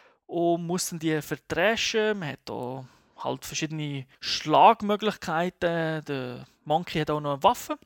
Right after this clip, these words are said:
also einen Energiestab. Mit denen kann er sie ebenfalls verdreschen. Und er kann die einzelnen Fähigkeiten ausbauen. Es gibt so einen Tech-Tree,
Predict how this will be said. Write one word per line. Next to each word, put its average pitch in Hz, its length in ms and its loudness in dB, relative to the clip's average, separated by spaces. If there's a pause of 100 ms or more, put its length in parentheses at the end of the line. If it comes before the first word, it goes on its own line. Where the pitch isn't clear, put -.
also - 180 -10
einen 139 160 -8
Energiestab. 214 800 -2 (320)
Mit 139 160 -20 (100)
denen 143 160 -8
kann 127 180 -14
er 127 40 -14
sie 127 100 -12
ebenfalls 127 480 -8 (360)
verdreschen. 165 680 0
Und 247 480 2 (320)
er 180 100 4
kann 190 200 4
die 190 100 -2
einzelnen 214 460 0
Fähigkeiten 180 1000 -2 (360)
ausbauen. 220 560 4
Es - 140 -2
gibt - 140 -4
so 165 100 -2
einen 160 120 -6
Tech-Tree, 262 680 -4